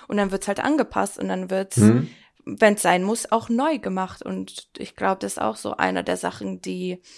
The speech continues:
Speaker 1: die Virtual sieben auch in ganz vielen Bereichen macht und, äh, da machen wir das halt nicht anders.
Speaker 2: Ja, äh, genau, also sehe ich genauso. Also es ist, ich will's auch nicht sagen, dass es nicht funktioniert hat, sondern es kann besser funktionieren
Speaker 1: Ja,
Speaker 2: in
Speaker 1: genau.
Speaker 2: dem Falle einfach. Ähm,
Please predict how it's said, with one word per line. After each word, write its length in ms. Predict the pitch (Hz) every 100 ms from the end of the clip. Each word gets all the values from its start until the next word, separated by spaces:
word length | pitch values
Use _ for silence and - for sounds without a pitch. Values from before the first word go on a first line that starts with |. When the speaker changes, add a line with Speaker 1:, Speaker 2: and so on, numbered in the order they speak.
| - -
Speaker 1:
die 80 | 180
Virtual 280 | 185 190 180
sieben 300 | 180 180 185
auch 160 | -
in 60 | 190
ganz 260 | 190 196 -
vielen 320 | 202 220 190
Bereichen 520 | 165 170 180 - 180
macht 360 | 180 - - 185
und, 300 | 175 180 -
äh, 200 | 160 -
da 160 | 156
machen 240 | 170 170 175
wir 80 |
das 160 | 180 -
halt 140 | 190
nicht 180 | 180 -
anders. 380 | 180 180 - - _ _ _ _ _ _ - - -
Speaker 2:
Ja, 460 | 95 92 101 - -
äh, 100 | 123
genau, 340 | 107 95 92 -
also 420 | 101 95 - 104
sehe 180 | 98 101
ich 100 | 98
genauso. 360 | 95 92 101
Also 180 | 95 90
es 120 | 90 101
ist, 160 | 92 117
ich 120 | 92
will's 160 | 113 117
auch 80 |
nicht 100 | 101
sagen, 160 | 101 98
dass 120 | 92
es 120 | 90
nicht 160 | 104 104
funktioniert 460 | 101 85 87 90 -
hat, 180 | 104
sondern 180 | 107 90
es 120 | 82
kann 180 | 90 78
besser 260 | - 107 110
funktionieren 680 | 117 110 - 104 107 110 - _ -
Speaker 1:
Ja, 140 | 180 -
Speaker 2:
in 100 | 95
Speaker 1:
genau. 60 | 95
Speaker 2:
dem 120 | 95
Falle 300 | 101 98 104
einfach. 380 | 95 90 104 92 - _ _ - _
Ähm, 600 | 90 90 87 87 90 87